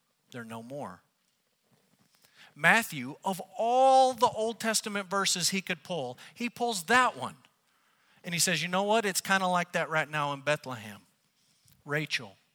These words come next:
weeping for her children because these babies have been killed."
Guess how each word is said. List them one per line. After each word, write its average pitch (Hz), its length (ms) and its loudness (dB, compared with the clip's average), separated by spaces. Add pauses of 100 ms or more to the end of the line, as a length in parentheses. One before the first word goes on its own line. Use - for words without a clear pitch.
(260)
weeping 139 520 -8 (680)
for - 160 -12
her 135 80 -8
children 143 500 -6
because 120 340 -10
these 123 200 -8
babies 135 560 -6
have 123 180 -10
been 113 180 -14
killed." 101 520 -14